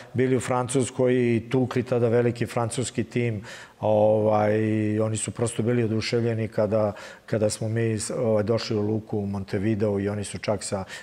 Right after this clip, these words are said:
Gilles Rimeom, sa jednim pomoćnim brodićem, došli na, na taj naš brod Floridu koji ih je dovezao i, i tada su Francuzi, ovaj, pozdravili svoje velike prijatelje, ovaj, fudbalere koji su igrali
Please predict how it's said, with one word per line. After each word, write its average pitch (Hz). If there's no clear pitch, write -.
Gilles 107
Rimeom, 107
sa 107
jednim 101
pomoćnim 107
brodićem, 101
došli 107
na, 95
na 104
taj 107
naš 104
brod 101
Floridu 101
koji 101
ih 95
je 101
dovezao 101
i, 98
i 107
tada 113
su 110
Francuzi, 113
ovaj, 107
pozdravili 120
svoje 113
velike 113
prijatelje, 110
ovaj, 107
fudbalere 110
koji 107
su -
igrali 113